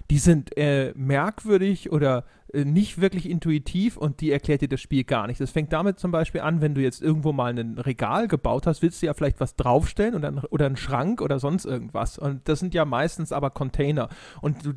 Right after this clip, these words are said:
wenn du denkst, dass wenn du da, äh, über den, diesen Transfer-Button, wenn du Dinge da reinpackst, dass die im Regal erscheinen, dann irrst du dich schon mal.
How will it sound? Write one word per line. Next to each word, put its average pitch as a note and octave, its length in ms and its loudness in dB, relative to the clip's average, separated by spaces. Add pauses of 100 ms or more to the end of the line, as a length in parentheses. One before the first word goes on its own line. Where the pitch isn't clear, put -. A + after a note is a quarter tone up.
(120)
wenn D3+ 180 2
du D3+ 80 2
denkst, D#3+ 360 0
dass - 240 2
wenn D#3+ 100 2
du D#3 140 2
da, C3 300 2
äh, C3+ 380 -2
über C#3 140 0
den, C3+ 160 0
diesen B2 220 -4
Transfer-Button, E3+ 1120 2
wenn C#3+ 100 2
du C3 80 2
Dinge G#3 280 0
da B2 80 4
reinpackst, C#3 500 0
dass D3 100 -4
die D#3+ 100 -2
im C#3+ 80 2
Regal B2+ 420 0
erscheinen, F#3 380 0
dann G#3 180 2
irrst F3+ 240 6
du D3 40 2
dich B2 140 -2
schon - 160 -8
mal. C#2 220 -8